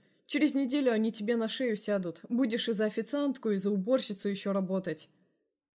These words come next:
Если Лёха думает меня этим напугать, то чёрта с два. Пуганая. После детдома я всё лето с дедом жила. Батрачила в соседнем селе в тепличном хозяйстве, без выходных с шести утра до шести вечера.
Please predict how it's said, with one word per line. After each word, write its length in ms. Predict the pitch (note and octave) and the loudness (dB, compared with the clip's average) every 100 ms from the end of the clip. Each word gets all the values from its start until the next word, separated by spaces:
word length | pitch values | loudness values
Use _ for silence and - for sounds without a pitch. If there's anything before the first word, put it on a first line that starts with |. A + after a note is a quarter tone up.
| _ _ _ | _ _ _
Если 320 | B3+ D#4 D#4 | -4 2 4
Лёха 300 | B3+ C4 A3 | 4 2 2
думает 440 | G3 A#3 G#3 F#3+ | 2 2 2 0
меня 280 | G#3 G3+ G#3+ | 0 0 0
этим 220 | G3+ G3+ | -2 0
напугать, 560 | G3+ G3 G3+ G#3 C#4 - | -2 -2 -2 -2 -2 -6
то 100 | A3 | -6
чёрта 320 | G3 C4 B3+ | -4 -4 -2
с 80 | G3+ | -4
два. 420 | E3+ F3 E3+ F3 - _ _ _ _ | -4 -6 -4 -6 -10 _ _ _ _
Пуганая. 600 | D4+ C4+ G3+ F#3+ E3 F#3 - _ _ - | 2 4 4 2 -2 -8 -14 _ _ -2
После 300 | A#3+ A#3 A3 | 0 2 2
детдома 500 | G3+ F#3 A3 A#3+ G3 | 2 2 0 2 2
я 140 | F#3 | 0
всё 160 | - A3+ | -2 -2
лето 280 | A#3 A#3+ | -2 -2
с 60 | F#3+ | -6
дедом 340 | E3+ G3+ F#3 | 0 0 0
жила. 420 | F3 F#3 F3 E3+ F3+ _ _ _ | -2 -4 -4 -6 -10 _ _ _
Батрачила 640 | A#3 A#3 B3 C4 C4 G#3+ F#3+ | 0 0 0 -2 -2 0 0
в 60 | |
соседнем 440 | - G3 G#3 G3 F#3+ | -2 -2 0 0 0
селе 300 | - G3+ G3+ | 0 -2 -2
в 80 | |
тепличном 500 | - F#3+ G#3 G#3 G#3+ | -6 -6 -4 -2 -2
хозяйстве, 580 | G3 A3 G3 F#3 - F3 | -2 -2 -2 -2 -4 -6
без 220 | E3+ F3+ | -4 -4
выходных 440 | F#3+ F#3 G#3+ A3 B3+ | -4 -4 -2 -2 -2
с 40 | |
шести 380 | - A3+ G#3+ A3 | -2 -4 -4 -4
утра 300 | G3+ G3+ G#3+ | -4 -2 -2
до 80 | G3 | -2
шести 320 | - F#3+ A3 | -2 -4 -4
вечера. 500 | F#3+ F3+ F#3+ F3 E3+ | -4 -4 -6 -8 -10